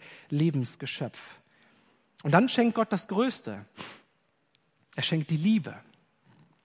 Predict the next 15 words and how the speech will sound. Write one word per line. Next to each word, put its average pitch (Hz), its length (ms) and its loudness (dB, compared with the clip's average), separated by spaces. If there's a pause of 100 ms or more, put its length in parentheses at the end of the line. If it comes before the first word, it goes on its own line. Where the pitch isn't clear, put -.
(120)
Also 151 140 -6
Gott 175 260 -2
ist - 320 0
ja 151 80 6
Liebe. 156 480 4
Er 151 80 2
ist - 100 0
nicht 220 160 2
nur 170 100 4
Leben, 202 320 6
er 180 60 4
ist 180 120 0
auch 185 140 0
Liebe. 190 340 4
Und, 160 180 2